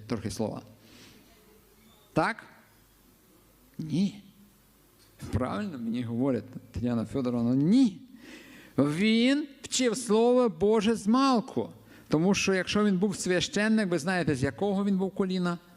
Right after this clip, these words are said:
Левитів. А левити, вони завжди перебували в Слові Божому.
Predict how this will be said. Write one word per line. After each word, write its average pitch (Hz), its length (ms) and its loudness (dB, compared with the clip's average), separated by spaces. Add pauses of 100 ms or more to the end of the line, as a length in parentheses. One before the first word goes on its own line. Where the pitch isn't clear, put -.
(480)
Левитів. 110 560 -2 (920)
А 170 160 0
левити, 196 600 2
вони 156 220 0
завжди 120 500 -2
перебували 135 920 -2 (300)
в - 80 -10
Слові 120 300 0
Божому. 120 560 -4